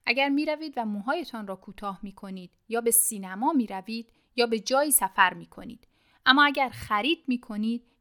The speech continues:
این نیازی به حمل و نقل دارد، به خصوص از خارج از کشور.» بنابراین آنچه اتفاق افتاد این بود که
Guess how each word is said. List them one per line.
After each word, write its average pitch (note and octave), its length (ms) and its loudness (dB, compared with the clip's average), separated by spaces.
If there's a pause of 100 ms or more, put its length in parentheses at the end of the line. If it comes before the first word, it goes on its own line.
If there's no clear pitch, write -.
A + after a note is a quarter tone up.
این D#4 240 2
نیازی C4 360 2
به C4+ 100 -6
حمل G3 340 -12
و G3 60 -6
نقل G#3+ 340 0
دارد، F3+ 440 -16 (220)
به C4+ 120 -2
خصوص - 560 -8
از G#3 200 -6
خارج F#3 360 -8
از - 180 -14
کشور.» - 500 -16 (380)
بنابراین C4 420 2
آنچه F4 360 -2
اتفاق B3 500 -8
افتاد D#4 400 -6
این F4 140 -10
بود F4+ 180 -8
که F#4+ 280 -10